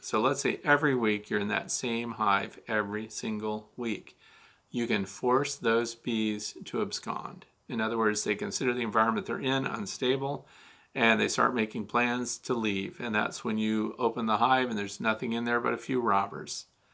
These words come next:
And so if it's been a colony that you've constantly harassed that way, and that's kind of the way I look at it,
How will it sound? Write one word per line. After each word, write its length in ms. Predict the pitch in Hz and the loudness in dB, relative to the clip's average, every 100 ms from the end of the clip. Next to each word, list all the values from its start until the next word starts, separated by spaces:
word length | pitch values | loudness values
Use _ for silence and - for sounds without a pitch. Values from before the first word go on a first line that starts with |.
| _ _ _ - | _ _ _ -6
And 260 | 117 104 101 | -2 0 0
so 300 | - 107 104 | 4 4 4
if 220 | 110 104 | 2 0
it's 160 | 110 | -4
been 160 | - 117 | -2 -2
a 40 | |
colony 380 | 117 120 123 131 | 4 6 6 4
that 220 | 123 107 | 0 -2
you've 120 | 107 - | -6 -6
constantly 540 | - 113 110 120 110 | 2 4 2 -2 -2
harassed 580 | 104 110 123 170 160 - | 2 2 4 2 0 2
that 220 | 104 107 | 2 2
way, 220 | 113 104 | 0 0
and 120 | 107 104 | 0 -4
that's 160 | 104 | -8
kind 260 | - 135 113 | -6 -4 -2
of 40 | |
the 80 | 104 | 0
way 120 | 113 | 0
I 60 | 110 | 2
look 260 | 127 156 | 0 0
at 60 | 107 | 0
it, 260 | 107 101 | 0 -2